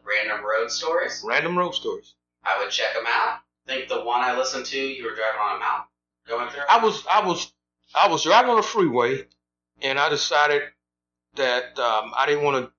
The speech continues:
Speaker 2: stay on the freeway to get to my destination. I figured if I look at a map and if there's a shortcut, I don't mind
Speaker 1: That's
Speaker 2: going
Speaker 1: what
Speaker 2: on
Speaker 1: it
Speaker 2: a
Speaker 1: was.
Speaker 2: state road.
Speaker 1: Never shortcut through a mountain. <laughs>
Speaker 2: Yeah,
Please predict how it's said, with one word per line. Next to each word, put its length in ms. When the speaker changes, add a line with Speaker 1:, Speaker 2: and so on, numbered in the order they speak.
Speaker 2:
stay 340
on 140
the 60
freeway 540
to 100
get 220
to 80
my 220
destination. 680
I 80
figured 440
if 60
I 80
look 200
at 80
a 60
map 400
and 120
if 100
there's 200
a 60
shortcut, 680
I 80
don't 160
mind 200
Speaker 1:
That's 140
Speaker 2:
going 120
Speaker 1:
what 60
Speaker 2:
on 60
Speaker 1:
it 20
Speaker 2:
a 40
Speaker 1:
was. 260
Speaker 2:
state 300
road. 140
Speaker 1:
Never 340
shortcut 560
through 200
a 80
mountain. 480
<laughs> 40
Speaker 2:
Yeah, 120